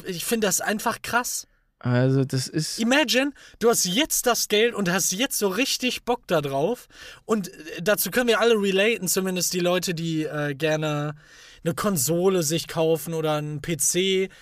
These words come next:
Speaker 1: und dann noch darauf warten müssen, bis das dann gebaut wird oder angeliefert wird. Wie geil man dann darauf ist und wie man das, wie die Tage dann auch langsamer vergehen und so.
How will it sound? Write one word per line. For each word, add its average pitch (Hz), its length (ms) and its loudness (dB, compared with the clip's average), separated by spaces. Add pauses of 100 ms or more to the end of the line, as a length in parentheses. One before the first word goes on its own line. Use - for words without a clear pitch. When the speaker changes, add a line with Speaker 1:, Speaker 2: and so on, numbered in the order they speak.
(180)
Speaker 1:
und 170 160 -4
dann 180 120 4
noch 180 140 0
darauf 165 360 2
warten 180 280 2
müssen, 180 260 -2
bis 170 180 0
das 160 220 0
dann 151 300 0
gebaut 160 480 0
wird 170 160 -2
oder 160 160 -4
angeliefert 160 680 -2
wird. 151 320 0 (420)
Wie 233 500 -2 (320)
geil 196 300 4
man 165 220 2
dann 143 180 -2
darauf 131 380 -4
ist 147 200 -4
und 185 60 -4
wie 208 80 0
man 202 160 0
das, 196 240 0 (300)
wie 202 80 -4
die 202 160 -2
Tage 247 340 2
dann 226 160 4
auch 202 140 0
langsamer 208 540 2
vergehen 196 500 0
und 185 160 -6
so. 185 420 -2